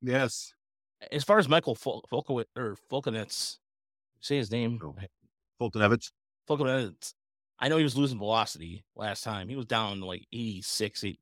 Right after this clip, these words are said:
Speaker 2: so I don't think that'd be a idea.
Speaker 3: I get
Speaker 2: So Tyler's, I, Tyler had a good question here on YouTube.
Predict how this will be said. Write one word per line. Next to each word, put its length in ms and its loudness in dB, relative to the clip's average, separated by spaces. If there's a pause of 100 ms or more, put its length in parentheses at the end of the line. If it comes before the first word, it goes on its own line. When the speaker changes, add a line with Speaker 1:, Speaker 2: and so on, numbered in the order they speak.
Speaker 2:
so 240 -2
I 80 0
don't 240 -6
think 140 -6
that'd 120 -6
be 140 -2
a 240 -4 (100)
idea. 320 2
Speaker 3:
I 60 -8
get 160 0 (1120)
Speaker 2:
So 100 6
Tyler's, 600 8
I, 140 2
Tyler 280 2
had 100 6
a 60 0
good 160 -8
question 320 -4
here 100 -4
on 80 -6
YouTube. 380 -6